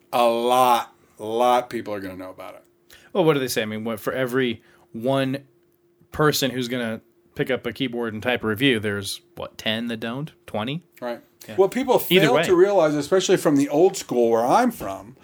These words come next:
Speaker 1: a lot, a lot of people say, you know, "Hey, the, the bad reviews are the only ones that people listen to, and, you know, people aren't gonna say a review or accolade because if they have a positive experience, they go on with their day." But one of the things that does happen is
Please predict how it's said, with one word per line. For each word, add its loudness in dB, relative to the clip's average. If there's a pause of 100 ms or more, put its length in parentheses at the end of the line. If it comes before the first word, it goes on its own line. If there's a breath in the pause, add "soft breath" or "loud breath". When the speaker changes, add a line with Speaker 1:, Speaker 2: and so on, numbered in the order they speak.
Speaker 1:
a -10
lot, 2
a -2
lot 2
of -4
people -4
say, 2
you -2
know, 4
"Hey, 4
the, 0
the -2
bad 2
reviews 2
are 0
the 2
only 2
ones -2
that -4
people -8
listen -6
to, -2
and, -8 (300 loud breath)
you 0
know, 0 (200 loud breath)
people 4
aren't 6
gonna 2
say 2
a 4
review -2
or 0
accolade -2
because -8
if -10
they -8
have -4
a -8
positive -4
experience, -8
they -6
go -6
on -6
with -12
their -6
day." -2
But -4
one 2
of 4
the 0
things -4
that -4
does 2
happen -2
is -6